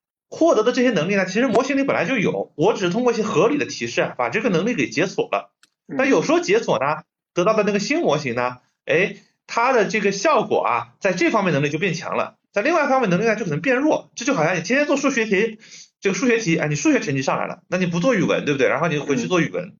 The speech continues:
Speaker 1: 我一下子就看到说，哎，这个今天当有一个预训练的大模型出现的时候，它这个能力都摆在那里。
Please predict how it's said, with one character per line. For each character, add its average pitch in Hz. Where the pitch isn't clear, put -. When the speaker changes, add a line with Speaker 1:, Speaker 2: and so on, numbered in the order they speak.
Speaker 1:
我 160
一 196
下 285
子 254
就 254
看 277
到 165
说， 185
哎， 170
这 294
个 196
今 320
天 202
当 220
有 131
一 143
个 175
预 302
训 294
练 220
的 214
大 220
模 156
型 175
出 196
现 320
的 170
时 117
候， 104
它 233
这 349
个 339
能 196
力 247
都 269
摆 -
在 135
那 185
里。 170